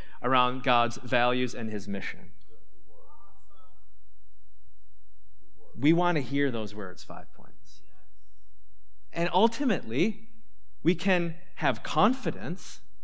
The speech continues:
that because God began a good work in us, he is faithful to complete it. But we can see his completing work in us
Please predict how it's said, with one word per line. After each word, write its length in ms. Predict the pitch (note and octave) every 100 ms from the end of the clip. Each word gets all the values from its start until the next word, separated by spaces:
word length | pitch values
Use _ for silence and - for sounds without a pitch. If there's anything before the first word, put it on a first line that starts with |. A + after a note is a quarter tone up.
| - - - - -
that 100 | D3
because 520 | D#3 D3+ G#3 A#3+ -
God 280 | E3+ D#3+ D3
began 480 | B2 G2+ - F#3 B3
a 60 |
good 220 | D#3+ A2 G2
work 240 | G2 -
in 100 | G2+
us, 300 | A2 C3 - - -
he 140 | - G#3
is 120 | G3+
faithful 400 | - E3+ E3+ E3+
to 120 | E3
complete 520 | E3+ F#3 E3+ A3+ B3 G3
it. 160 | - - - - - - - - - - - - - - - - - - - - - -
But 100 | E3
we 140 | F#3+
can 200 | G#3 G#3
see 640 | F3 - A#3 A3 G3 F#3+ -
his 160 | F3+ E3+
completing 560 | - F3 F3+ F#3 E3+
work 240 | D#3+ E3 -
in 160 | G3+ F#3
us 560 | F#2 C3 - - -